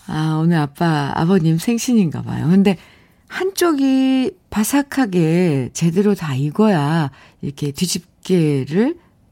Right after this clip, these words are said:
안쪽으로 중심까지 쭉 넣어서 한 번에 확 뒤집어야 되지 않을까요? <laughs> 이론적으로는 그럴 것 같은데. 그거, 글쎄요, 그걸 후라이-,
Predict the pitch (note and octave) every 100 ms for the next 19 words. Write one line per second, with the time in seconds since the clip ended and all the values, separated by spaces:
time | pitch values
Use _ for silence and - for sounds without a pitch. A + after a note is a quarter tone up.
0 | - - E3+ E3+ D#3 D3+ - F#3+ F3+ E3+
1 | D#3 C#3+ - - - C4 F3 C#3 C#3+ G3+
2 | - - - - F4 F#4 F4+ C#4 C4 -
3 | - A#3 F#3+ F3+ F#3 E3 D#3 C#3 C3+ C3+
4 | - G#3+ - - - - - - - _
5 | _ B2+ D3 C#3 - G2+ G#2 - - -
6 | - D#3 A3+ - - - - - _ _
7 | _ - E4+ - - _ _ G3 G3 -
8 | - F#3+ - B3+ B3 A#3+ A3 A3 - B3+
9 | G#3+ - F#3+ F#3+ G#3 E3+ - F#3+ F#3 D#3
10 | D#3 D#3+ D#3+ - - - - _ - -
11 | - - - C4+ A3+ - - - - F#3
12 | - - - _ - - - - - -
13 | G#3+ - G#3+ F3+ F#3+ A3 - E4